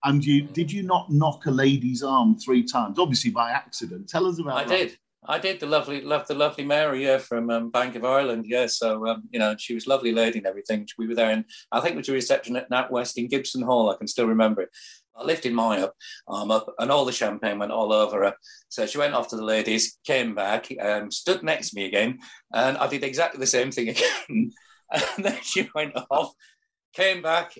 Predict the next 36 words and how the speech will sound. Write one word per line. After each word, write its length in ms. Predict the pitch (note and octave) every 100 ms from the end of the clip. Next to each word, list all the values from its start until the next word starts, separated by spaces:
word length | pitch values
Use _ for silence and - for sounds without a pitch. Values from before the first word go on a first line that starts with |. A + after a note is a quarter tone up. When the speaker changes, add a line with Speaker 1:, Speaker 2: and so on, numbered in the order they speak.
| -
Speaker 2:
and 100 | E3+
somehow 460 | - A3 D#3 D3 D3
I 60 |
did 160 | D#3+ D#3
exactly 340 | D3+ D#3+ -
the 40 | -
same, 320 | C#3+ D3 - _ _ -
the 80 | C3+
th-, 240 | - D#3+
same, 220 | E3+ D#3+ D3+
I 120 | C#3+
did 100 | D3+
it 160 | D#3+ -
three 260 | F#3 F3+
times, 560 | F3 D#3 D3+ B2 G2+ A2
and 180 | C#3 C3+
she 160 | C#3+
was, 140 | C#3 C3+ - -
she 140 | - D3+
said, 120 | D3+
"Gary 240 | F3 E3
O'Connor, 340 | D#3 B2 A2+ B2+
once 320 | E3 G3+ F#3
is 140 | E3
it, 120 | B2+
once 300 | C#3+ G3 G3
is 120 | D#3 C#3+
it, 80 | D3+
once 360 | G3 - -
is, 180 | D3+ -
you 100 | C#3
know, 100 | A2+
once 300 | C3+ E3+ E3+
is 160 | D3+ - - _ -
an 80 | C3
accident, 640 | B2+ - B2+ A#2+ C#3 -